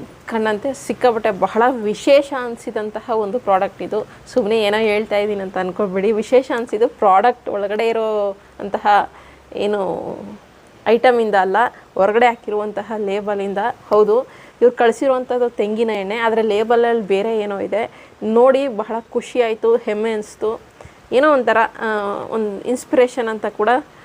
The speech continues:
ಅನ್ನಿಸ್ತು. ಆ ಕಾರಣಕ್ಕೋಸ್ಕರ ಇದನ್ನ ವಿಡಿಯೋ ಮಾಡ್ತಾ ಇದ್ದೀನಿ. ಇವ್ರು ಕಳಿಸ್ಕೊಟ್ಟು almost ಒಂದು ನಾಲ್ಕೈದು ತಿಂಗಳಾಯ್ತು. ಮಧ್ಯ ಕಾರಣಾಂತರಗಳಿಂದ ವಿಡಿಯೋ ಮಾಡಿರ್ಲಿಲ್ವಲ್ಲ,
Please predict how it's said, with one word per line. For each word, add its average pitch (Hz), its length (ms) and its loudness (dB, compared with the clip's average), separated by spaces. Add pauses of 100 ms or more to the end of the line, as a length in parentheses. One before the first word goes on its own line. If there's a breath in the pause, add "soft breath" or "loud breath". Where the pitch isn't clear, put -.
(280 loud breath)
ಅನ್ನಿಸ್ತು. 247 400 2
ಆ 196 160 2
ಕಾರಣಕ್ಕೋಸ್ಕರ 214 640 -4
ಇದನ್ನ 208 340 0
ವಿಡಿಯೋ 220 240 2
ಮಾಡ್ತಾ 196 300 0
ಇದ್ದೀನಿ. 196 300 0
ಇವ್ರು 233 260 4
ಕಳಿಸ್ಕೊಟ್ಟು 214 560 -2
almost 196 460 0
ಒಂದು 214 100 -2
ನಾಲ್ಕೈದು 208 420 0
ತಿಂಗಳಾಯ್ತು. 208 600 -2 (360 loud breath)
ಮಧ್ಯ 202 240 2
ಕಾರಣಾಂತರಗಳಿಂದ 208 720 -2
ವಿಡಿಯೋ 202 260 2
ಮಾಡಿರ್ಲಿಲ್ವಲ್ಲ, 196 680 0